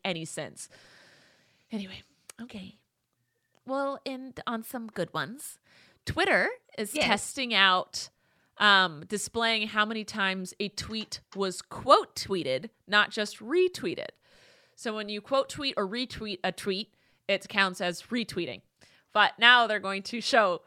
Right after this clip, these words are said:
Speaker 1: quote tweets and retweets. Stop giggling. I said it all right and I didn't stutter. So <laughs>
Speaker 2: That sounds like a tongue twister.
Speaker 1: It does.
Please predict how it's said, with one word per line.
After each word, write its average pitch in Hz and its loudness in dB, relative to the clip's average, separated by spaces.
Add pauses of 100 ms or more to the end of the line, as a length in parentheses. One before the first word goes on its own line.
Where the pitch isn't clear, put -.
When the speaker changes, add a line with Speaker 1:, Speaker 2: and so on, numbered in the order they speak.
Speaker 1:
quote 320 8
tweets 254 -8
and 247 6
retweets. 202 -6
Stop - 8
giggling. 240 2
I - 10
said - 0
it - 12
all 254 8
right 220 6
and 226 6
I 214 8
didn't 320 -2
stutter. 156 4 (520)
So - -2
<laughs> - -
Speaker 2:
That 294 6 (340)
sounds 494 4
like 403 2
a 381 -6
tongue 392 2
twister. 202 0
Speaker 1:
It 269 -8
does. 214 -2